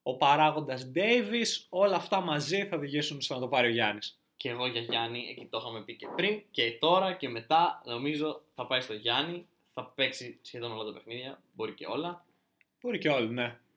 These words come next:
Speaker 2: Αδυνατό να πιστέψεις ότι προς το τέλος της σεζόν ο LeBron δεν θα κάνει λίγο management για το
Speaker 1: Ε, και
Speaker 2: καλό
Speaker 1: εγώ,
Speaker 2: του.
Speaker 1: ρε φίλε, αυτό,
Speaker 2: Για το
Speaker 1: δηλαδή
Speaker 2: καλό το δικό του και του πρωταθλήματος που θέλει να πάρει. Δηλαδή, δεν είναι
Speaker 1: Αυτό.
Speaker 2: τόσο σημαντικά αυτή τη στιγμή. Μα, θα, θα κάνει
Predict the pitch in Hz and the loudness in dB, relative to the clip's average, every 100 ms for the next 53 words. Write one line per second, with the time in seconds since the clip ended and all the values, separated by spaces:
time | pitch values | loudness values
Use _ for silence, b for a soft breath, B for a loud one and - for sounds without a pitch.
0 | _ _ _ _ _ _ _ _ 135 139 | _ _ _ _ _ _ _ _ -4 0
1 | 147 165 170 170 151 143 147 147 - _ | 2 2 0 0 -2 -2 -2 -2 -8 _
2 | _ _ 143 139 139 143 139 131 131 131 | _ _ -10 -8 -4 2 2 2 -2 -2
3 | 143 139 139 131 127 127 127 117 123 117 | 0 -2 -2 -4 -4 -6 -8 -8 -8 -6
4 | 117 113 110 110 110 110 - 107 104 131 | -4 -6 -6 -6 -6 -6 -14 -16 -16 -6
5 | 135 135 139 131 131 127 175 135 - - | -6 0 4 4 4 2 2 -4 -8 -6
6 | 131 123 120 - 165 147 139 160 151 147 | -2 -2 -4 -2 0 2 4 6 6 6
7 | 175 160 160 175 180 - 165 156 156 151 | 4 2 2 0 0 -2 -4 0 0 2
8 | 175 175 - - 175 170 165 165 123 - | 2 0 -2 -2 0 0 4 6 6 4
9 | - _ _ _ _ - 135 156 160 180 | -8 _ _ _ _ -2 0 2 4 4
10 | 180 185 160 - 143 147 143 147 143 135 | 6 8 10 8 4 2 4 2 0 -2
11 | 135 139 139 143 - - 120 - _ _ | -6 -4 -2 -2 -6 -14 -14 -16 _ _
12 | _ _ 151 - - 151 147 143 - 196 | _ _ -2 -2 -8 -4 -2 -2 4 4
13 | 220 - | 4 -2